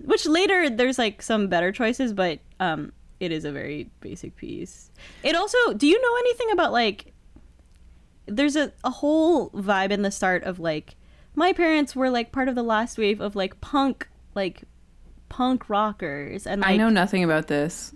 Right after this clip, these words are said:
Speaker 1: I, I'm terrible because I'm a fucking shithead gentrifier living in the fucking East Village, which is a huge, like,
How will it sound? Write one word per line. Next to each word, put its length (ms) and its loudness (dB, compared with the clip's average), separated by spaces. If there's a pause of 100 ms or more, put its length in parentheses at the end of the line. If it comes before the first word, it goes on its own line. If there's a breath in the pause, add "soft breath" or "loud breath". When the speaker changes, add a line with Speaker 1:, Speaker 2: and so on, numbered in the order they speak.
Speaker 1:
I, 320 0
I'm 180 0
terrible 460 2
because 300 0
I'm 180 2
a 60 0
fucking 640 -4
shithead 760 -2 (140)
gentrifier 680 -2
living 240 -2
in 80 -6
the 60 -8
fucking 320 -8
East 260 -12
Village, 600 -2
which 160 -4
is 80 -4
a 60 -2
huge, 800 2 (600 soft breath)
like, 360 -2